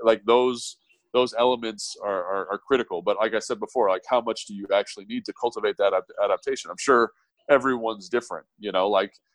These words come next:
maybe some people need a little bit more, some people need it a little bit less. And I think that's up to the strength conditioning professional to kind of identify which group this person falls into, right? Like,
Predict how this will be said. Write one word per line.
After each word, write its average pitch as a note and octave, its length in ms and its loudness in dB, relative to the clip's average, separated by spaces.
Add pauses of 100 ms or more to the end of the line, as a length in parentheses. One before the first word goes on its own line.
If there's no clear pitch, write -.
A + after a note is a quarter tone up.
(280)
maybe G#2 200 0
some A2 180 -2
people G#2+ 220 -8
need A2 140 -2
a G#2+ 40 0
little A2+ 160 4
bit A2+ 160 0
more, B2 220 2
some G#2+ 160 -8
people G#2 220 -8
need G#2 160 -4
it G2 80 0
a G2+ 40 4
little G2+ 220 4
bit F#2+ 160 -2
less. A2+ 400 4
And F2+ 260 -8 (240)
I G#2+ 80 0
think A2 180 0
that's G#2 200 2
up G#2+ 120 2
to G#2+ 80 -6
the F#2 80 -8
strength G2+ 300 -6
conditioning G2+ 400 -4
professional F#2 540 0
to F#2 100 -10
kind G2 200 2
of F#2 140 4
identify F2 800 2 (380)
which G2 420 0
group G2+ 340 0
this F#2 140 -6
person F#2 420 -2
falls F2+ 280 4
into, G#2 340 -6
right? F2+ 340 2
Like, G#2 220 4